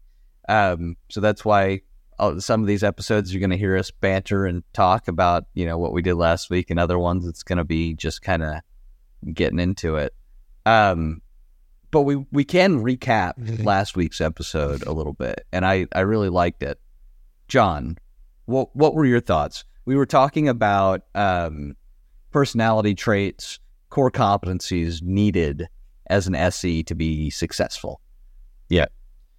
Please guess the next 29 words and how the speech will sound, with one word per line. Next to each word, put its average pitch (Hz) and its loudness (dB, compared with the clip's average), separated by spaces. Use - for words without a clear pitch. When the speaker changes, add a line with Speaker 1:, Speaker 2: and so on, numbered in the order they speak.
Speaker 2:
So 110 2
reflecting 104 0
back 98 4
on 87 2
that, 87 0
I 98 0
always 90 0
love, 92 2
uh, 82 0
harping 117 4
on 104 2
communication 117 0
skills 120 2
and 92 -2
being 98 2
able 92 0
to 80 -2
simplify 110 0
a 92 0
very 95 0
complex 101 -2
message. - -10
Those 98 0
are 87 2
my, 98 2
my 101 2
keys 82 -4
to - -8
anything. 92 -2